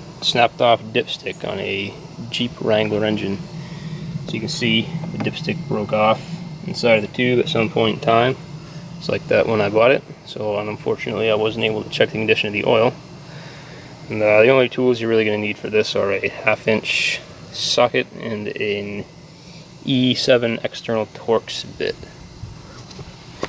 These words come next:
First, we're gonna start by loosening up the nut, uh, on the stud here that's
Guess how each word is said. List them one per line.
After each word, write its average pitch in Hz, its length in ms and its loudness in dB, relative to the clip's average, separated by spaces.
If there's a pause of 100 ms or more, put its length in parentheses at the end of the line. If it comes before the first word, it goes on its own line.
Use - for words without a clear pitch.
(200)
First, 117 220 0
we're 120 60 4
gonna 110 80 2
start 110 360 0
by 104 340 2 (360)
loosening 113 540 -2
up 110 160 2 (1200)
the - 60 0
nut, 110 360 4 (1300)
uh, 104 380 4
on 107 80 2
the 104 100 0
stud 113 320 4
here 117 240 6
that's - 880 2